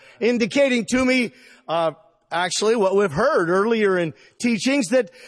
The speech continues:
that Christians, even godly,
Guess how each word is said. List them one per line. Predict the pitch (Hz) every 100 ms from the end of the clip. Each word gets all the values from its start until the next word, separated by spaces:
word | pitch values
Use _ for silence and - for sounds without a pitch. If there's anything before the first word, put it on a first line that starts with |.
| -
that | 165 240 165 - _
Christians, | - 262 - 277 302 294 - - -
even | 240 254 254 180 120
godly, | 190 202 240 247 262 262